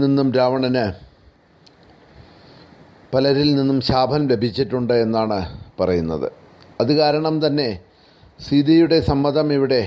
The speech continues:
ആവശ്യമായി വന്നിരിക്കുകയാണ് രാവണന്. ആ സമ്മതം സീതയിൽ നിന്നും നേടാനായിക്കൊണ്ടാണ് അശോകവനത്തിൽ കൊണ്ടുപോയി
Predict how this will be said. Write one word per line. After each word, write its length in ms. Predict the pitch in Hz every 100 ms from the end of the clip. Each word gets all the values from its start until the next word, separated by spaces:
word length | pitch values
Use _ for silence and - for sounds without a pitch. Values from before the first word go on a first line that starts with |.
| - - 110
ആവശ്യമായി 640 | 120 131 147 139 127 127
വന്നിരിക്കുകയാണ് 680 | 123 123 120 98 120 113 107 98
രാവണന്. 420 | 98 95 87 85 - - - _ _ - - - - 139
ആ 100 | 143 160 165 - -
സമ്മതം 420 | 143 156 160 160 147
സീതയിൽ 360 | 156 143 160 156
നിന്നും 260 | 156 156 151
നേടാനായിക്കൊണ്ടാണ് 1000 | 147 143 151 151 147 143 139 135 127 135 143 - - _ _ _ 127
അശോകവനത്തിൽ 800 | 120 156 151 151 143 139 143 135
കൊണ്ടുപോയി 540 | 127 120 123 131 123